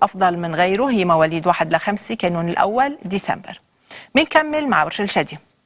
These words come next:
بالنسبة لبرج الجدي نهار، آه، بيعطي أمل بمصالحة أو حتى بلقاء عاطفي أو حتى بلقاء اجتماعي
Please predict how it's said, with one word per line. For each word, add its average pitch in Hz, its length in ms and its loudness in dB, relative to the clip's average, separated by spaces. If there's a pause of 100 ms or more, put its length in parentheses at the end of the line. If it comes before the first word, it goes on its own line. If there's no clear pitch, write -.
(1700)
بالنسبة 277 500 2
لبرج 214 480 2
الجدي 196 600 0 (100)
نهار، 185 560 4 (160)
آه، 170 840 4
بيعطي 196 800 0
أمل 175 400 -6 (420)
بمصالحة 180 1400 0 (560)
أو 190 100 0
حتى - 320 0
بلقاء 180 520 2
عاطفي 190 720 -2 (440)
أو 285 100 0
حتى 220 240 -8
بلقاء 185 520 -2
اجتماعي 180 720 -6